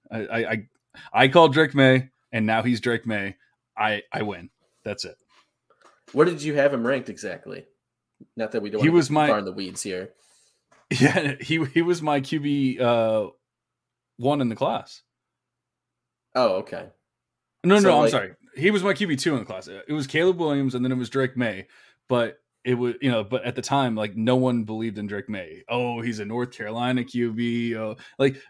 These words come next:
Speaker 1: I, the, <laughs> pe-, the, what people believe about Drake May is so different now than what it was back then. So now it doesn't sound all that crazy. At the time, it was like,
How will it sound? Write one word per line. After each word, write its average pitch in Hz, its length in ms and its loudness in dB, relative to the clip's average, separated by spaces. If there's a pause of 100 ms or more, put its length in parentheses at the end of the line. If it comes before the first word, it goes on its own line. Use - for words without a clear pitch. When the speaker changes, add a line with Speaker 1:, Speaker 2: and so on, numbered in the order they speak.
(100)
Speaker 1:
I, 160 240 2 (360)
the, 147 240 -2 (260)
<laughs> 135 280 -10
pe-, 170 120 -10 (140)
the, 143 320 4 (180)
what 180 240 2
people 202 240 0
believe 135 440 2
about 117 280 0
Drake 123 200 -2
May 123 160 0
is 113 140 -4
so 143 180 0
different 127 380 -2
now 110 340 0
than 107 160 -6
what 110 140 -2
it 98 100 -6
was 107 220 -6
back 107 240 -6
then. 131 180 0
So 120 140 -6
now 160 240 4
it 135 80 0
doesn't 127 240 2
sound 127 240 2
all 113 100 0
that 101 140 -8
crazy. 120 400 -2 (200)
At 135 120 0
the 123 80 -2
time, 139 480 2
it 117 100 -4
was 117 220 -6
like, 117 180 -4